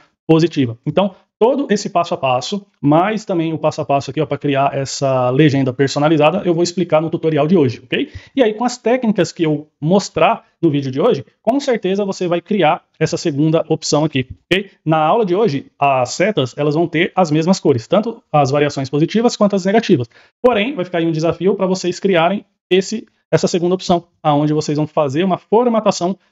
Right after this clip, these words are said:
condicional nas setas. Variação positiva, cor verde, variação negativa, cor vermelha, ok? E aí, caso vocês tenham alguma dificuldade,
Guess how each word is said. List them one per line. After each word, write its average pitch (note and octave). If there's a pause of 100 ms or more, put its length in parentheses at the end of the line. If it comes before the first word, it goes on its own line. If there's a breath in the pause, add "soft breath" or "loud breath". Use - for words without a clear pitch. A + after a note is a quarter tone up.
(180)
condicional D3+
nas D3
setas. C#3+ (180)
Variação C3+
positiva, C3+
cor G3
verde, A#3+
variação D#3
negativa, D3+ (120)
cor F3+ (140)
vermelha, B2+ (220)
ok? F#3 (220 soft breath)
E C4
aí, G3+
caso F3
vocês D#3
tenham D3
alguma C3+
dificuldade, D#3